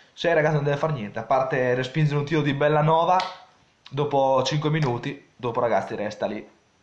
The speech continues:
a prenderci un cappuccino, un caffè, la pasta e niente, ragazzi, una brioche e niente. Sei, ragazzi, sei politico, quarto, quarto clean sheet consecutivo comunque in campionato.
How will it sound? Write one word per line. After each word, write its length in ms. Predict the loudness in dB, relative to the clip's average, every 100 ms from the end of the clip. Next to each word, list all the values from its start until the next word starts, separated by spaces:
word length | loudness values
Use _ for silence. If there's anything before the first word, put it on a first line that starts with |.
| _ _ _ -8
a 60 |
prenderci 320 | -4 -4 -4
un 80 | -8
cappuccino, 600 | -6 -8 -8 -8 -8 -10
un 60 | -10
caffè, 460 | -10 -6 -4 -4 -4
la 120 | -2
pasta 580 | 0 0 -2 -6 -8 -8
e 120 | -16
niente, 300 | -16 -16 -14
ragazzi, 440 | -8 -6 -6 -10 -10
una 120 | -8
brioche 420 | -6 -4 -4 -6 -8 -14 -20 -20 -20 -20 -12
e 100 | -10
niente. 260 | -8 -8
Sei, 300 | -4 0 2
ragazzi, 240 | 2 0 0
sei 160 | -2
politico, 440 | 0 -2 -4 -10 -6
quarto, 440 | 2 4 4 0 0
quarto 300 | 0 2 -2
clean 160 | -6
sheet 140 | -8 -8
consecutivo 520 | -10 -10 -14 -16 -18
comunque 440 | -20 -20 _ -20 _ _ _ _ -14
in 60 |
campionato. 480 | -8 -8 -10 -16 -20